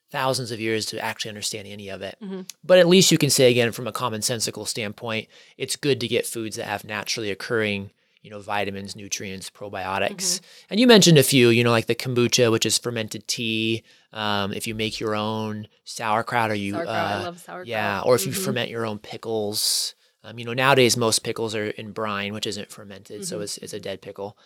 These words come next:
Speaker 1: Um, <laughs> but I'm gonna
Speaker 2: <laughs> Dead
Speaker 1: use your,
Speaker 2: food.
Speaker 1: use your terminology there.
Speaker 2: Love it. I love it.
Speaker 1: Um, but, um, man, fermented pickles are really good too.
Speaker 2: Yeah,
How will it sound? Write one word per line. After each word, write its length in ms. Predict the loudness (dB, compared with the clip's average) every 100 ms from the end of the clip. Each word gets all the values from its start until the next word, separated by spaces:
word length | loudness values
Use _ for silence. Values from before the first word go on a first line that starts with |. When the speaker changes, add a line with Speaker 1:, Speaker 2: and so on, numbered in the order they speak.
| _ _
Speaker 1:
Um, 340 | -6 -4 -4 4
<laughs> 20 |
but 100 | 6 8 8
I'm 420 | 6 6 4 2 2 4
gonna 120 | 6
Speaker 2:
<laughs> 0 |
Dead 140 | 6
Speaker 1:
use 120 | 6
your, 200 | 8 8
Speaker 2:
food. 280 | 6 -2 0
Speaker 1:
use 140 | 4 6
your 100 | 8
terminology 600 | 8 10 10 10 10 10
there. 220 | 10 10
Speaker 2:
Love 80 | 6 -2
it. 20 |
I 40 |
love 360 | 0 4 6 6
it. 20 |
Speaker 1:
Um, 160 | 2 0
but, 300 | 6 6 8
um, 560 | 6 8 8 6 2 -4 -10 -4
man, 200 | -4 -2
fermented 360 | 0 0 -2
pickles 320 | -4 -10 -12
are 100 | -10
really 220 | -8 -8 -10
good 300 | -12 -12 -10
too. 260 | -10 -12
Speaker 2:
Yeah, 100 | -14